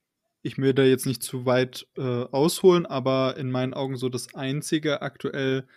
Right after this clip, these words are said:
professionelle Wettkampfformat im Weighted Calisthenics, was jedenfalls eine gewisse Regelmäßigkeit erreicht hat, ähm, und in meinen Augen auch der professionellste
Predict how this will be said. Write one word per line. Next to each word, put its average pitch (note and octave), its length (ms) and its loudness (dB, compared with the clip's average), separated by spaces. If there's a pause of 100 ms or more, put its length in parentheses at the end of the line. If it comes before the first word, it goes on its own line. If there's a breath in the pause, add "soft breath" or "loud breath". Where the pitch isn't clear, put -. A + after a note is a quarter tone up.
(320 soft breath)
professionelle C3+ 720 -4
Wettkampfformat C3+ 720 -4
im C3 240 -6
Weighted B2+ 320 -4
Calisthenics, C3+ 640 -6
was - 560 -2
jedenfalls B2+ 760 -2 (500 soft breath)
eine C3+ 100 -6
gewisse B2+ 280 0
Regelmäßigkeit C#3+ 800 0
erreicht C3+ 480 -4
hat, G#3+ 280 -2 (200)
ähm, C3+ 500 -2 (140)
und C3+ 480 -2
in C#3 120 -2
meinen C3+ 280 -2
Augen C3 200 -2
auch C#3 180 -6
der C3 300 -6
professionellste B2+ 1080 -4